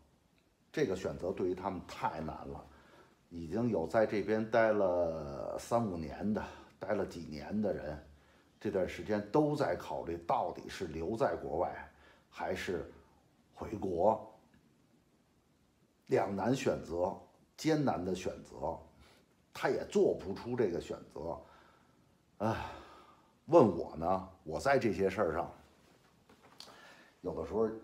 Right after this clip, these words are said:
真的也没法儿说，没法儿劝，啊。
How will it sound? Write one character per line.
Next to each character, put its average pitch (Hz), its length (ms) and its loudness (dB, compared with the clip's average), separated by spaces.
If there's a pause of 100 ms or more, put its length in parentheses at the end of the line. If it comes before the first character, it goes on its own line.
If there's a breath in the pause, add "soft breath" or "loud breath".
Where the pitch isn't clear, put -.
(140)
真 151 180 2
的 107 100 2
也 - 100 -4
没 107 220 -6
法 120 120 -2
儿 117 180 2 (480)
说， - 520 0
没 110 160 -4
法 139 100 2
儿 135 80 2
劝， 143 200 0 (800)
啊。 87 340 0